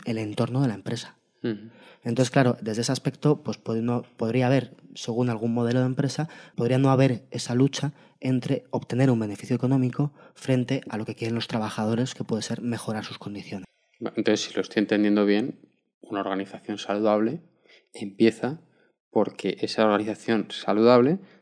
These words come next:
Speaker 2: defina unos objetivos que sean saludables.
Speaker 1: Claro.
Speaker 2: Y en esos objetivos que son saludables, por supuesto que habrá co-, objetivos económicos, pero habrá cosas como lo que decíais, la responsabilidad social.
Speaker 1: Claro, aquí estamos diciendo, es decir, por un lado tenemos maximizar el bienestar de los empleados,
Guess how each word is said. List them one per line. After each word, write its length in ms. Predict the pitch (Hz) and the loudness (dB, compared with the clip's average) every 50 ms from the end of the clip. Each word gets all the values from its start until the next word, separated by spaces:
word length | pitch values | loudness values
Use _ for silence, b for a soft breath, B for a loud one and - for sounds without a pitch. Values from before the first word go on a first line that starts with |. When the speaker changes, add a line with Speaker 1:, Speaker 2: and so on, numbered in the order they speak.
| B - | B -8
Speaker 2:
defina 480 | 110 104 104 - - - 123 110 101 98 | -2 -2 -2 -2 0 0 2 2 2 2
unos 240 | 104 110 104 - | 0 -2 -2 -2
objetivos 600 | 127 117 - - 123 110 - 131 127 143 170 165 - | -6 -6 -2 -2 0 2 2 2 2 2 -2 -4 -8
que 120 | - - | -10 -10
sean 300 | - - - 104 107 139 | -8 -4 -2 -2 -2 -2
saludables. 600 | - - - - 92 92 110 165 - - B B B B B B B - | -4 -6 -8 -6 -2 2 2 2 2 0 B B B B B B B -8
Speaker 1:
Claro. 240 | - 135 131 123 113 104 | -2 0 0 0 0 0
Speaker 2:
Y 40 | 110 | 2
en 100 | 104 107 | 2 2
esos 200 | - - - - | 0 -2 -4 -4
objetivos 420 | 113 - 120 120 - 139 113 - | -2 0 0 2 2 2 2 0
que 80 | - - | -4 -8
son 120 | 110 107 | -6 -4
saludables, 540 | - - 107 110 113 117 123 127 143 170 165 | 0 2 4 6 8 6 6 6 4 2 2
por 200 | - - 104 - | 0 -4 -2 -2
supuesto 380 | - 101 - 110 - - 113 | -2 -2 -2 -4 -2 -2 -2
que 60 | 110 104 | 0 2
habrá 180 | 107 - 104 | 2 2 4
co-, 100 | - 110 110 - | 4 2 2 2
objetivos 480 | 98 - - 113 - 120 117 113 - | -2 -4 -4 0 2 2 2 2 0
económicos, 540 | 120 - 131 131 127 123 120 120 156 165 - B B B B B B B | 0 0 0 2 2 0 0 0 -2 -4 -4 B B B B B B B
pero 160 | - 101 95 90 | -6 -4 -2 -2
habrá 220 | 87 90 95 98 | 0 0 2 4
cosas 300 | - 120 - - 156 160 | 4 2 4 2 -2 -2
como 320 | - - 104 98 95 90 - | 0 -2 -2 -2 -2 -2 -4
lo 120 | 110 104 - | -6 -10 -10
que 120 | - 101 | -10 -12
decíais, 440 | 98 98 - 98 98 127 156 - - - - | -12 -10 -8 -2 0 0 0 -2 -6 -20 -16
la 80 | 113 110 | -18 -16
responsabilidad 640 | - - - - 104 95 - - 90 90 90 92 90 | -16 -16 -12 -12 -12 -10 -8 -6 -4 -2 -2 -2 -4
social. 460 | - - - - 101 101 117 170 - b b b b b b b b b | -4 -8 -8 -4 -2 -2 -2 -4 -8 b b b b b b b b b
Speaker 1:
Claro, 300 | b 131 131 131 120 110 - B B B B - | b 0 2 2 2 0 -2 B B B B -6
aquí 200 | 123 120 120 - | -4 -4 -2 -2
estamos 240 | 127 - 156 151 156 | 0 2 4 4 4
diciendo, 220 | 147 - 147 127 117 | 4 4 2 0 0
es 60 | 117 | 0
decir, 180 | 120 110 120 117 | -2 -4 -4 -2
por 120 | - 127 | 0 2
un 80 | 135 143 | 2 2
lado 100 | 143 135 | 2 0
tenemos 380 | - 131 120 110 107 107 - - | 0 -2 -2 -2 -6 -8 -10 -8
maximizar 540 | - 123 120 113 - 123 120 117 - - 127 | -6 -6 -4 -4 -4 -4 -4 -4 -2 -2 -2
el 60 | 120 107 | -2 -2
bienestar 320 | 113 107 107 - - 107 | -4 -6 -8 -10 -10 -8
de 60 | 107 | -8
los 120 | 110 110 - | -8 -8 -8
empleados, 540 | 117 113 127 135 143 156 165 165 - - | -6 -4 0 0 2 2 2 0 -2 -6